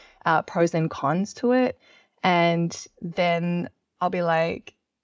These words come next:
uh, "So I wanna go down this route," 'cause they'll give me two options or three options. And then I'll say, "I wanna go down this route. How should I approach it?" And it'll, it'll keep giving me answers, um, to the point that I understand exactly what I need to do. Um,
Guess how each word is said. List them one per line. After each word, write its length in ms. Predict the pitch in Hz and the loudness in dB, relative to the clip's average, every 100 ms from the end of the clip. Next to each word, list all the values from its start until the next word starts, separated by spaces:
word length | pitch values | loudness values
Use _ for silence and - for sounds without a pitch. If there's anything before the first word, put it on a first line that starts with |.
| _ _ | _ _
uh, 280 | 180 165 165 | 0 2 0
"So 160 | - 196 | 0 0
I 40 | |
wanna 200 | 220 226 | 0 0
go 160 | 202 170 | -2 0
down 220 | 160 160 | 0 0
this 240 | 160 - | -4 -4
route," 220 | 151 147 - | -6 -6 -4
'cause 180 | - 175 | -4 0
they'll 160 | 175 | 0
give 160 | 165 190 | 2 0
me 120 | 175 | 0
two 240 | - - 160 | -2 0 0
options 460 | - - 147 - | -2 -4 -4 -4
or 80 | - | -6
three 260 | - 156 151 | -2 2 2
options. 480 | - - - 92 | 0 -2 -2 0
And 140 | 170 170 | 0 0
then 100 | 165 | 0
I'll 160 | 160 | -2
say, 360 | 175 190 202 - | -2 -2 -2 -2
"I 80 | - | -2
wanna 180 | 175 175 | 0 0
go 120 | 175 | -2
down 200 | 165 160 | 0 2
this 200 | 160 - | 0 -2
route. 140 | 170 - | -4 0
How 160 | 180 | 0
should 220 | 185 190 | 0 0
I 380 | 190 170 156 156 - _ _ _ - | 2 2 2 0 -8 _ _ _ -12
approach 420 | - 139 - - | -6 -4 -2 0
it?" 180 | 151 - | 0 2
And 120 | 180 | 0
it'll, 220 | 175 175 - _ _ | 2 0 -4 _ _
it'll 240 | 180 175 175 - _ | 2 2 0 -6 _
keep 360 | - 220 226 | -4 0 0
giving 300 | 220 175 170 | 0 0 0
me 360 | 165 160 160 165 - | 0 2 0 -2 0
answers, 680 | 160 175 - - - 170 - - - - - | 0 0 -2 -4 -4 -6 -12 -20 -20 -20 -2
um, 240 | 165 160 | 2 2
to 140 | 170 190 | 0 0
the 80 | 180 | 2
point 260 | 170 165 | 2 2
that 260 | 156 151 - | 2 0 0
I 120 | 156 160 | 0 2
understand 420 | 165 - 139 143 | 0 0 -2 -2
exactly 340 | - 123 - | -4 -4 -4
what 160 | 80 78 | -2 -2
I 60 | |
need 180 | 67 - | -2 -6
to 80 | - | -6
do. 240 | 127 127 - - - _ _ 170 | -4 -6 -6 -16 -20 _ _ 0
Um, 580 | 165 160 156 156 - | 2 2 2 -2 -6